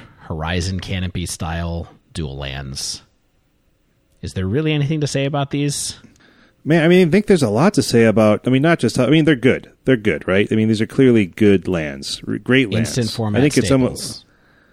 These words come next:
Speaker 1: right?
Speaker 2: Yeah, that's a re-, I mean, th-, these, these are, do you think these are gonna be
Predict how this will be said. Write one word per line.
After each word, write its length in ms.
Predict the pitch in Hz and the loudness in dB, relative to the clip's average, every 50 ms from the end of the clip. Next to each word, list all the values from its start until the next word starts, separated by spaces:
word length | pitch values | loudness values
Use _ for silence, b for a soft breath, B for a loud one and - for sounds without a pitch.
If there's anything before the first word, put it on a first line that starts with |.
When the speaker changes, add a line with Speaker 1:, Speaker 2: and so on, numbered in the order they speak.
| b b b b b b b | b b b b b b b
Speaker 1:
right? 160 | 87 85 90 | -4 0 2
Speaker 2:
Yeah, 100 | 156 147 | 4 4
that's 140 | 170 170 - | 4 4 4
a 60 | 165 | 4
re-, 180 | 127 131 143 120 | 4 4 4 4
I 60 | 139 | 4
mean, 280 | 147 143 131 123 117 | 4 4 4 2 2
th-, 120 | 135 160 143 | 2 2 2
these, 260 | 131 180 220 208 - | 4 2 2 2 2
these 280 | - 160 196 226 214 - | 2 4 4 4 4 4
are, 180 | 208 202 185 | 4 4 4
do 160 | 156 - - | 2 2 2
you 140 | 185 220 240 | 4 4 4
think 220 | 233 254 - - - | 6 4 2 4 4
these 200 | 156 156 139 147 | 4 4 4 2
are 60 | 135 | 2
gonna 240 | - 139 139 139 127 | 2 2 2 2 2
be 560 | 113 113 110 110 107 107 104 104 104 101 | 2 4 4 4 4 4 2 2 0 -2